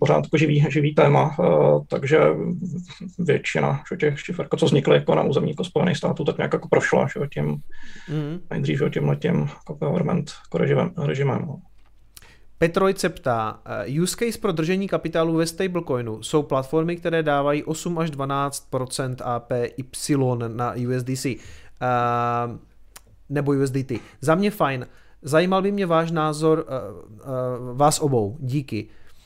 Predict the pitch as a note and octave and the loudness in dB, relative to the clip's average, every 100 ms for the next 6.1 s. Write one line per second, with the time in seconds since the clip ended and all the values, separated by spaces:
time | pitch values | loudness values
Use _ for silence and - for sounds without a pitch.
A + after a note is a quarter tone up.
0 | - - - A#2+ A2+ A2+ A#2 A#2 - - | -20 -20 -12 -6 -4 -2 -4 -6 -10 0
1 | F#3 F3+ C#3 E3 E3 C3 B2 D#3 D3 D#3 | 2 4 2 0 0 -2 -2 -2 0 0
2 | D#3+ D#3 D3 C#3+ D3 D3 D#3 D3+ C#3 C#3+ | 0 0 0 0 -2 -4 -4 -2 0 -2
3 | - C3+ B2+ B2+ B2+ C3 C3 - - B2+ | -4 -6 -4 -4 -4 -4 -4 -6 -4 -4
4 | B2+ C3+ C3+ B2+ B2+ B2 B2 B2 B2+ B2+ | -2 -4 0 0 0 -2 -2 -2 -2 -4
5 | B2+ A#2+ A#2+ - C3 B2+ B2+ C3 C#3+ C#3+ | -2 -2 -2 -4 -6 -2 -2 0 0 0
6 | B2+ | -2